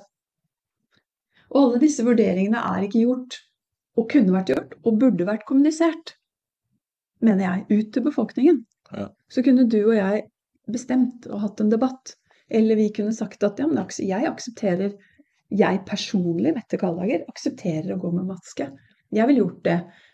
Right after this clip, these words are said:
Speaker 1: hvis det var et råd, selv om jeg hadde tenkt at dette tror jeg ikke hjelper noe særlig. Så tenker jeg, men av respekt for de, fordi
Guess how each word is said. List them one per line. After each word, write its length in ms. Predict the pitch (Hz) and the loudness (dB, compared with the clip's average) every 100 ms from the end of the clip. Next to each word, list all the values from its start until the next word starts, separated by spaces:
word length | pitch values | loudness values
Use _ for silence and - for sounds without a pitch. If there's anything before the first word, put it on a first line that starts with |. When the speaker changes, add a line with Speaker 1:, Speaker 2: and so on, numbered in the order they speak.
| - | -6
Speaker 1:
hvis 140 | - | -2
det 80 | 196 | 0
var 140 | 175 180 | 0 -2
et 80 | 185 | 0
råd, 320 | 190 240 247 185 _ _ _ _ - | 2 2 0 -4 _ _ _ _ -6
selv 260 | - 196 247 | 0 2 4
om 80 | 240 | 4
jeg 180 | 196 185 | 4 2
hadde 180 | 175 185 185 | 2 0 -2
tenkt 240 | 165 180 | -4 -4
at 80 | 180 | -4
dette 220 | 180 180 | -6 -6
tror 140 | 185 165 | -4 -6
jeg 80 | - | -2
ikke 100 | 180 | -4
hjelper 260 | 151 214 | -4 -6
noe 120 | 180 | -6
særlig. 260 | 202 190 294 294 - _ _ _ _ | -4 -2 -2 -2 -10 _ _ _ _
Så 100 | 285 240 | -6 -2
tenker 220 | 240 214 | 0 0
jeg, 80 | 202 | 0
men 100 | 214 185 | -2 0
av 160 | 185 190 | -2 0
respekt 500 | 220 - 220 - - | -2 -2 -8 -8 -10
for 220 | - 202 | -2 0
de, 160 | 202 208 202 | 0 0 0
fordi 260 | 208 202 | 0 2